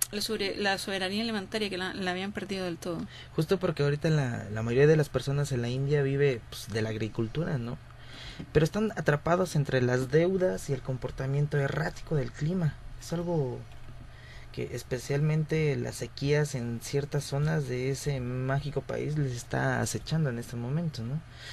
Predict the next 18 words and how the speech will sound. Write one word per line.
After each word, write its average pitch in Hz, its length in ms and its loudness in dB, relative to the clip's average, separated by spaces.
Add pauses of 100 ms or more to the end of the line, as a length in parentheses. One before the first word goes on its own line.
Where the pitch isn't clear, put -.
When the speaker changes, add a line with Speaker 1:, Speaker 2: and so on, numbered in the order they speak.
(180)
Speaker 2:
La 139 80 2
India 160 140 6
está 165 140 2
atravesando 156 500 6
en 156 60 12
una 151 260 4
ol-, 147 140 -2 (100)
por 127 120 0
una 156 200 4
ola 151 200 4
de 139 180 -4
suicidios, 147 680 0
abordando 120 480 2
lo 123 100 -2
que - 100 -8
tú 120 360 -6
comentabas. 143 720 0
Speaker 1:
Ujú. 226 320 0